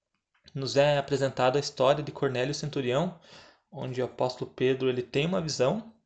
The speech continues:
onde ele estava em oração, e nessa visão é aberto um lençol com vários tipos de animais, qual a palavra de Deus considerava imunda. Então o apóstolo Pedro, ainda ele até diz, né, "Na minha boca nunca, é, entrou coisa comum imunda."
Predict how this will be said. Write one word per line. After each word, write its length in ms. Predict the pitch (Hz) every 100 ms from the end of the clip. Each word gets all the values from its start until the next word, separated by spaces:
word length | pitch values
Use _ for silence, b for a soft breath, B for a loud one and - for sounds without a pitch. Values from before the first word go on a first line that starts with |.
| _ _ -
onde 180 | 127 123
ele 40 |
estava 300 | 117 - 120
em 60 | 127
oração, 520 | 117 110 - 131 190 B B B B B
e 80 | 135
nessa 260 | 170 165
visão 420 | 190 170 131 165
é 40 | 185
aberto 340 | 135 147 160
um 40 | 175
lençol 340 | 165 - 156
com 160 | 170 143
vários 500 | 147 160 165 - -
tipos 320 | 160 160 156
de 80 | 165
animais, 540 | 156 147 156 180 -
qual 360 | - 156 156 -
a 80 |
palavra 360 | 160 147 147 147
de 40 |
Deus 200 | 147 143
considerava 520 | - 151 143 143 143 165
imunda. 480 | 165 165 151 120 - - B B B B -
Então 400 | 120 135 147 180
o 40 |
apóstolo 440 | 165 147 147 -
Pedro, 500 | - 131 190 190 120 113 b b b
ainda 140 | 127 120
ele 80 |
até 180 | 123 156
diz, 300 | 160 160 175
né, 120 | 151
"Na 120 | 147 147
minha 120 | 139
boca 280 | 139 156 143
nunca, 600 | 175 202 175 143 117 -
é, 340 | 127 117 113 117
entrou 320 | 117 - 120
coisa 300 | - 123 123
comum 400 | - 123 117 113
imunda." 420 | 110 110 107 107